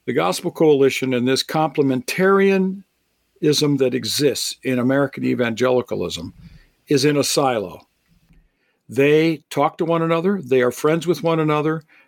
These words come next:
They blurb one another's books up the gazoo. Um, they all think one another's grand and fantastic. And when you offend them,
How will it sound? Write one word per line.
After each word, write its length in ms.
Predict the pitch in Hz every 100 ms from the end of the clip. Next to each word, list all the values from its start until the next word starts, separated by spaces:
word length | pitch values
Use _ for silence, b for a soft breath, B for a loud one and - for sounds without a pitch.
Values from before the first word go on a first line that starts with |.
| b 127
They 160 | 139
blurb 340 | 120 135 175 160
one 220 | 160 151
another's 400 | 143 143 135 127
books 440 | 120 135 - - -
up 200 | 143 -
the 80 | 127
gazoo. 600 | 123 110 123 139 151 147 b b b b b _ -
Um, 380 | 110 107 101 - _
they 160 | 135 135
all 180 | 139 165
think 300 | - 160 131
one 180 | 151
another's 400 | 143 139 123 120
grand 480 | 101 131 143 151 151
and 160 | 131 104
fantastic. 880 | 123 123 - 139 139 - 139 135 - b b b b _ -
And 460 | 135 131 131 131 127
when 260 | 143 156
you 380 | 147 147 147 151
offend 540 | 127 - - 165 196
them, 540 | 190 165 170 185 185